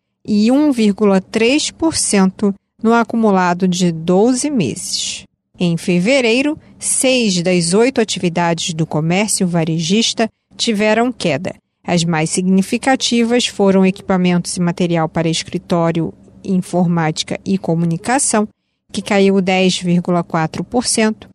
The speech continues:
e o ramo de tecidos, vestuário e calçados, que vendeu seis vírgula três por cento menos que em janeiro. Duas atividades tiveram altas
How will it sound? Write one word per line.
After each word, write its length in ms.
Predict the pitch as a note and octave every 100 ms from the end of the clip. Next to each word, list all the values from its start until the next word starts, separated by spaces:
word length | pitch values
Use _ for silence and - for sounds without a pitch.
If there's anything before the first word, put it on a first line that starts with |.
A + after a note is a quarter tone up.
| _ _ _ -
e 120 | G#3+
o 40 | B3+
ramo 320 | G#3+ A3+ A3+
de 140 | A3
tecidos, 640 | - C4 - B3 B3+ A#3 F#3
vestuário 800 | F3 E3+ - G3 E3+ D#3 D#3 E3
e 80 | F#3
calçados, 720 | A#3+ B3 - F#3+ E3+ F#3 - _ _ _
que 120 | G3+
vendeu 480 | F3 E3+ E3+ G3 G3+ - -
seis 640 | - - - B3+ C4+ B3+
vírgula 560 | A3 G#3 G3+ F#3+ F#3+ F3+
três 380 | - A3+ A#3+ -
por 200 | C4 G#3+
cento 440 | - G#3+ G#3+ C4+
menos 600 | A#3 F#3 F#3+ G#3 G#3 -
que 140 | - G#3+
em 220 | F#3+ G3
janeiro. 540 | G#3+ A3 F#3+ E3+ - _ _ _ -
Duas 280 | G3 F3+ F3+
atividades 720 | F#3+ G#3 A3+ G#3+ G#3+ A3 B3
tiveram 480 | - A3 G#3+ A3+ A#3+
altas 540 | E3+ D#3 - - -